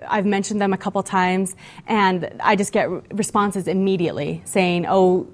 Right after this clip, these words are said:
s-, go to this link and it'll help you. You know, it'll tell you exactly what you need to do." And so if you're a good company and, or if you're a good brand, and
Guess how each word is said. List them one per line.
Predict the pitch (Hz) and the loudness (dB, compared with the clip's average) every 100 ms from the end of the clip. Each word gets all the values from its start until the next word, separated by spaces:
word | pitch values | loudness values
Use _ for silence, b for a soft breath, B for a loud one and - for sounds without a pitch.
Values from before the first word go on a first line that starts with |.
| - | -14
s-, | - - | -14 0
go | 220 | 2
to | 208 | 4
this | 202 196 | 2 2
link | 196 185 180 - | 0 2 0 0
and | 185 | 0
it'll | 185 | 0
help | 165 175 156 | 0 0 0
you. | 143 160 - | -4 -6 -6
You | 185 | -2
know, | 180 | 0
it'll | 170 175 | 0 0
tell | 190 | 0
you | 175 | -2
exactly | 165 170 165 170 | 0 0 0 -2
what | - | -4
you | 170 | -4
need | 160 | -4
to | 160 | -6
do." | 151 - B B B | -8 -8 B B B
And | 202 | 0
so | 214 | 2
if | 202 | 2
you're | 220 202 | 2 2
a | |
good | 190 240 | 2 -2
company | - 220 226 214 208 | 0 -2 2 2 0
and, | 180 190 180 165 - - - - _ - | 0 0 0 -4 -12 -16 -20 -20 _ -4
or | 196 190 | 2 2
if | 185 | 2
you're | 196 | -2
a | |
good | 185 180 | 0 0
brand, | 180 175 180 185 | 2 2 2 0
and | 170 | -2